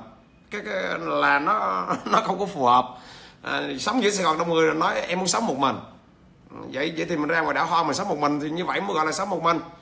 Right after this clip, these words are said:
Nên là chúng ta cần kết nối. Và mình cũng mới vừa đi ăn tối với các bạn, à, về. À, à, Trương thích sống nhiều mình. À, Trương thì khỏi, khỏi nói rồi.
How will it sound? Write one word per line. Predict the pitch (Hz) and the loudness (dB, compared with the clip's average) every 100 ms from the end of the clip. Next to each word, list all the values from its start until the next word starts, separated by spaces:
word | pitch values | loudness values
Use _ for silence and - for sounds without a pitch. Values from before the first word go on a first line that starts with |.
| - - - - - | -20 -20 -20 -20 -10
Nên | 143 | -4
là | 143 127 123 117 | 0 2 0 -4
chúng | 151 | -4
ta | |
cần | 135 127 | -4 -2
kết | 165 | 2
nối. | 180 | 2
Và | 196 165 | 4 2
mình | 165 175 180 175 | 0 2 4 4
cũng | 185 | 4
mới | 202 220 | 6 6
vừa | 220 180 170 | 6 6 6
đi | 175 | 4
ăn | 175 175 | 2 4
tối | 190 208 226 | 8 8 6
với | 220 220 | 2 -4
các | 220 | -4
bạn, | 156 139 160 180 | -2 0 -2 -4
à, | 165 165 | -4 -2
về. | 151 160 160 - - - - - - 117 | 4 4 4 0 -12 -20 -20 -20 -16 -4
À, | 120 139 151 160 - - - - _ | 0 4 8 6 6 -4 -20 -20 _
à, | - 147 | 0 0
Trương | 151 208 190 | 4 2 4
thích | 220 | 0
sống | 202 247 | 2 4
nhiều | 202 | 6
mình. | 170 139 - - - - | 6 6 0 -12 -20 -18
À, | - 127 143 147 139 131 117 | -8 -2 0 2 0 -2 -2
Trương | 165 170 | -2 0
thì | 147 | -2
khỏi, | - 117 160 | 2 4 4
khỏi | - 131 | 2 4
nói | 165 196 | 6 8
rồi. | 151 | 6